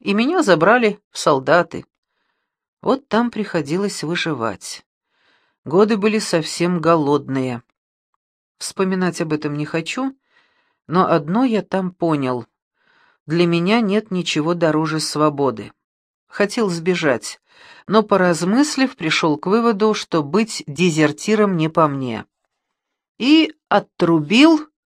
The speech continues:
по полной до дембеля. А дембельнувшись, решил, что не останусь в стране, где армия изничтожает своих солдат. И уехал. Благо, было уже можно. Сперва в Голландию,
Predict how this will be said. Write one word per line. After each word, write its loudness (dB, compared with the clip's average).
по 4
полной 2
до 2
дембеля. 0
А 4
дембельнувшись, 2
решил, -2
что -4
не -2
останусь 0
в -14
стране, 0
где 0
армия 0
изничтожает -2
своих -2
солдат. -4
И 0
уехал. -6
Благо, 0
было -2
уже -4
можно. -10
Сперва 0
в 0
Голландию, 2